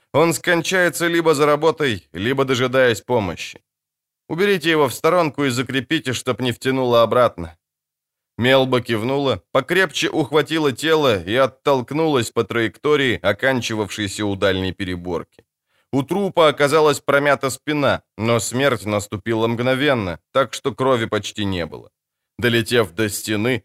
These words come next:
Мелба закрепила его герметиком и придержала, пока пена схватывалась. Лицо мертвеца оказалось совсем рядом. Она видела пропущенные при бритье волоски, карию радужку пустых глаз.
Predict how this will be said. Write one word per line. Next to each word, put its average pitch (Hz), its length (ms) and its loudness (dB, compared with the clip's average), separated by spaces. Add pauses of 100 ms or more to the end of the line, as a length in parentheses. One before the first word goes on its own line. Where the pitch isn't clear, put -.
(120)
Мелба 160 480 4
закрепила 147 560 -2
его 131 220 2
герметиком 123 640 -2
и 123 120 -4
придержала, 117 840 0
пока 104 260 -2
пена 98 380 -2
схватывалась. 76 920 -6 (400)
Лицо 120 440 0
мертвеца 120 600 0
оказалось 107 560 0
совсем 110 400 -2
рядом. 92 420 0 (360)
Она 190 240 4
видела 170 400 2
пропущенные 139 880 0
при 123 160 -2
бритье 120 440 -2
волоски, 110 640 -2 (420)
карию 117 420 4
радужку 107 500 2
пустых 101 520 -8
глаз. 98 520 0